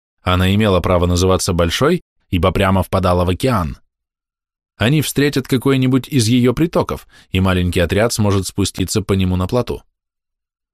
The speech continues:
Словом, невдалеке, несомненно, был какой-нибудь водный путь. Действительно,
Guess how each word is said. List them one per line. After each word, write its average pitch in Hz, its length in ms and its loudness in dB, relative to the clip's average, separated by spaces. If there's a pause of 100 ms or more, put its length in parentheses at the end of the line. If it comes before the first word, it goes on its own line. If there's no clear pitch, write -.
(140)
Словом, 95 460 2
невдалеке, 92 580 0
несомненно, 104 680 0
был 98 300 2
какой-нибудь 113 560 0
водный 92 340 -2
путь. - 360 -14 (1300)
Действительно, 110 640 -2